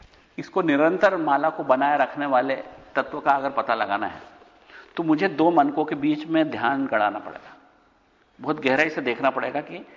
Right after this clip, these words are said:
उन दो मनकों के बीच में क्या है। तो उन दो मनकों के बीच में जब मेरी निगाह जाएगी और मैं उसको विस्तार दूंगा, जैसे माइक्रोस्कोप से देख रहा हूं, इस तरीके से देखूंगा और उसको विस्तार दूंगा, तो मुझे निश्चित रूप से मेरी चेतना का एहसास हो जाएगा।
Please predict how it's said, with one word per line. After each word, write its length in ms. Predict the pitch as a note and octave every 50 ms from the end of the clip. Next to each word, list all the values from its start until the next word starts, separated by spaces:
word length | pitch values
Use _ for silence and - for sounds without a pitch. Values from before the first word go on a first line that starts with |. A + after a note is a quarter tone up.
| - - - - - -
उन 180 | D3 D#3+ E3+ C#3
दो 140 | D3 D#3
मनकों 320 | D3+ D3+ C3+ C3+ C#3+ D#3 C#3+
के 100 | - D3+
बीच 240 | C3 B2 A#2+ - -
में 120 | D#3 C3+
क्या 160 | - - A#2+ F#2+
है। 240 | F2 - - - - - _ _ _ _ _ _ _ - - - - _ _ -
तो 60 | A3+
उन 240 | A3 A3+ A3 B3+ A#3+ E3
दो 140 | D#3+ F#3+ A#3+
मनकों 320 | A#3+ G#3+ G3+ G#3 G3+ G#3+ G#3
के 100 | G#3 G#3+
बीच 260 | E3 F3 G3+ G3 G3+
में 80 | G3 G3
जब 120 | F3+ F#3+ F#3
मेरी 220 | F#3 E3+ E3+ F3+
निगाह 320 | F3 D#3 C#3+ C#3+ C#3+ D3+ D#3+
जाएगी 440 | C#3+ C3 B2 A#2 B2 B2 A#2+ G#2+ F#2 - - - - -
और 160 | - G3 A#3
मैं 120 | A3+ A#3 B3
उसको 260 | A3 G#3 - - G#3
विस्तार 420 | E3+ D#3 - - G#3 F#3 F#3 F3+
दूंगा, 300 | D#3+ C#3+ B2+ A2 F#2+ F#2 - -
जैसे 140 | C3+ B2+ D3+
माइक्रोस्कोप 560 | C#3+ C#3+ C#3+ C#3+ D#3 F3 E3+ E3+ - E3 D3
से 100 | - D#3
देख 180 | C3+ C3 A#2+ -
रहा 80 | C#3
हूं, 80 | C#3 C#3
इस 80 | C#3 -
तरीके 260 | C#3+ C#3 C#3+ D3 C#3
से 100 | - D3
देखूंगा 340 | C3+ C3 B2+ - D3 C#3 D3+
और 60 | D3
उसको 180 | C#3+ - E3+
विस्तार 360 | D3 B2+ - - D#3+ D#3 D#3 D3+
दूंगा, 300 | D3 C3+ A2+ G#2 F#2 - - - - - - - - -
तो 80 | F#3+ E3
मुझे 520 | C#3 B2 A#2 D3 D#3 F#3 G#3 - - - - - - - _ _ _ _ _ _ _ _ _ _
निश्चित 420 | - C3 C3 B2+ - - F#3+ F3
रूप 140 | F3 D#3+ C#3
से 100 | - -
मेरी 220 | D3 C#3 B2+ C#3 C#3
चेतना 340 | - C3 A2+ - - C3+
का 120 | B2+ - A#2
एहसास 340 | G2+ G#2 - B2 A2 - -
हो 60 | G#2+
जाएगा। 280 | G2 F#2 F2 F#2 F2+